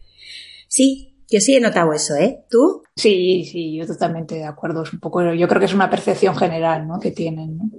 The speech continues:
Speaker 2: Pero a
Speaker 1: Ah,
Speaker 2: la vez
Speaker 1: también.
Speaker 2: también yo siento como que les asustamos un poco. <laughs> No, no sé,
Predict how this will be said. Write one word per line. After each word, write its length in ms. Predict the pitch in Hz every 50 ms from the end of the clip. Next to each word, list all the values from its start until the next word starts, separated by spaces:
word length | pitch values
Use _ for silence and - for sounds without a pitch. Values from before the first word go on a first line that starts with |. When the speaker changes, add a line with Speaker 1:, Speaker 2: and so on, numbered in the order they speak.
| - _
Speaker 2:
Pero 220 | - 240 226 220 208
a 20 |
Speaker 1:
Ah, 40 | 202
Speaker 2:
la 80 | 196 175 -
vez 140 | 220 185
Speaker 1:
también. 440 | 170 285 277 254 220 240 240 247 262 302
Speaker 2:
también 120 | 339 269
yo 120 | 220 240 233
siento 400 | - - 220 220 220 214 262 269
como 200 | 262 285 277 269
que 100 | 262 233 196
les 220 | 185 175 - -
asustamos 520 | 160 147 156 143 - 175 165 180 214 208 262
un 120 | 226 214
poco. 320 | - 165 151 151 - - _ _ _ -
<laughs> 60 | 262 277 330 - - - - - - -
No, 80 | 262 269
no 80 | -
sé, 320 | - - - - - -